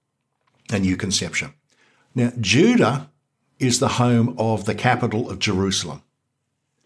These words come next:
And most people think of Jerusalem as the city on the hill, the shining city, vast metropolis. Modern archaeology is saying until the northern kingdom of Israel was destroyed and all these refugees came south,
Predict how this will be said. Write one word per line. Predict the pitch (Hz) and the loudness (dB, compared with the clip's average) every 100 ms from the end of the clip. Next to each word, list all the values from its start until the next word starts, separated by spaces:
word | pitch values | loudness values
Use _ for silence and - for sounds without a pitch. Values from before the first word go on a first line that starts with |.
| _ _ _ _ _ - | _ _ _ _ _ -2
And | 214 | 2
most | 214 208 202 | 4 4 4
people | 165 135 | 2 2
think | - 120 | 2 0
of | 117 - 156 - | 0 -4 -14 -2
Jerusalem | 190 180 190 - - 92 | 0 4 4 4 -2 -6
as | 143 165 | -4 -2
the | |
city | - - 151 135 | 0 2 2 0
on | 117 | 0
the | 101 | -2
hill, | 95 87 | -4 -8
the | 120 | -2
shining | - 185 160 135 113 | 0 2 2 2 0
city, | - - - | -2 -6 -12
vast | 95 185 175 151 123 - | -2 2 4 4 2 0
metropolis. | 98 - 87 80 78 - - _ _ _ _ _ _ _ _ - | -4 -6 -6 -8 -12 -14 -16 _ _ _ _ _ _ _ _ 0
Modern | 160 196 | 4 6
archaeology | 175 151 143 135 123 117 104 | 6 4 4 2 4 2 2
is | 101 | -2
saying | 101 110 104 101 98 - _ _ _ - | 0 0 0 -4 -8 -14 _ _ _ -6
until | 127 175 - - 233 175 143 - _ _ _ _ _ _ _ | -4 -2 0 4 4 4 2 -4 _ _ _ _ _ _ _
the | 127 | 0
northern | 123 143 127 | 4 4 2
kingdom | 120 127 113 107 | 0 2 2 2
of | 104 | 0
Israel | 107 113 101 | 0 -2 -4
was | 95 | -6
destroyed | - - - 147 104 92 | -4 -2 0 0 0 -2
and | 104 | -4
all | 110 | -2
these | 110 104 107 | -2 -4 -4
refugees | 98 104 101 95 | -6 -6 -6 -6
came | - 87 82 | -6 -6 -4
south, | - 202 139 147 | -2 0 0 -6